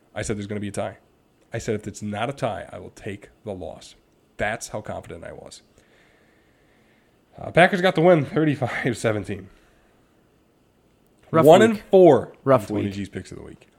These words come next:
Speaker 1: Almost oh and five, Will, if it wasn't
Speaker 2: Yeah.
Speaker 1: for that Thursday night scathed victory from the Washington football team.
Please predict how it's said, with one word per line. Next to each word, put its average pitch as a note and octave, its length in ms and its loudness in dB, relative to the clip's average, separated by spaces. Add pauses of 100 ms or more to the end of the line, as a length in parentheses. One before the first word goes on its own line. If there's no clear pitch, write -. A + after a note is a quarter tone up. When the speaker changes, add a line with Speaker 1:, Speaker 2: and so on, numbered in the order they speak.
(140)
Speaker 1:
Almost B3 540 4
oh G3 200 8
and G3+ 160 2
five, C#3+ 400 4
Will, G#2+ 220 0
if - 100 -6
it A#2 40 -6
wasn't A#2 300 2
Speaker 2:
Yeah. - 40 -10
Speaker 1:
for C3 60 -6
that G#2+ 200 -4
Thursday A2 340 -2
night G#2 220 -6
scathed C3 640 -2
victory C3+ 540 -4 (300)
from G#2 100 -10
the G2+ 60 -8
Washington G2+ 520 -6
football F#2+ 300 -12
team. - 180 -20